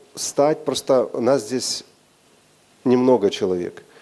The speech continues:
но нас смотрит много, нас смотрит много церквей, которые собираются вместе для того,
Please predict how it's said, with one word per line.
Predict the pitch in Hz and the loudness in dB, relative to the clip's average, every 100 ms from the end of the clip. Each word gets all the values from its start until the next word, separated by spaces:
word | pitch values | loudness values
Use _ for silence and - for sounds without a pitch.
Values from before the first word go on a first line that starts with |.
| - - - | -20 -18 -2
но | 120 | 2
нас | 131 147 - | 4 2 0
смотрит | 139 131 127 110 - | -2 -2 0 -2 -2
много, | 113 139 104 104 | 2 2 2 0
нас | 101 | -2
смотрит | 120 113 | -4 -2
много | 127 127 117 | -2 -2 -2
церквей, | - 110 - 123 117 92 - - - | -2 -4 -2 2 2 0 -8 -20 -6
которые | - 104 113 110 | -2 2 2 2
собираются | - 110 117 127 135 147 | 0 2 4 2 0 -2
вместе | 135 127 107 - 117 - _ _ _ _ - _ _ - - - - - - - | 0 2 0 -2 -12 -14 _ _ _ _ -20 _ _ -16 -16 -20 -20 -20 -20 -6
для | 110 | -2
того, | - 123 135 143 | 2 4 6 4